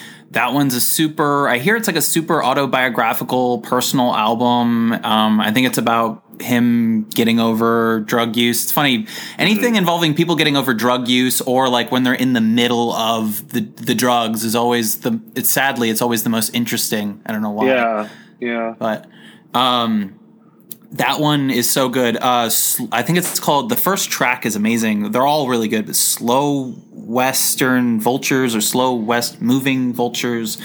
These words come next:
Speaker 1: Slow West Vultures, track
Speaker 2: Oh.
Speaker 1: number one. And
Speaker 2: Like
Speaker 1: then,
Speaker 2: that. Good name.
Speaker 1: um,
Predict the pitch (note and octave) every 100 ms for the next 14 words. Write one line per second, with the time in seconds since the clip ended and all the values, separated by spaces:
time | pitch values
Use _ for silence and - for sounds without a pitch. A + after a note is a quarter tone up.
0 | - - - - - D3 D#3+ G3 F3+ E3
1 | E3 - B2+ C3 C3 - G2+ F#2+ A2+ -
2 | - - - - - - B2+ D#3 F2+ C#3+
3 | C#3 C3 B2 A#2 A#2+ A#2+ B2 B2+ C3 C3
4 | B2 B2 A#2+ A2 - - - - - G#2+
5 | F#2+ A2 C3+ B2+ A#2+ A#2 A2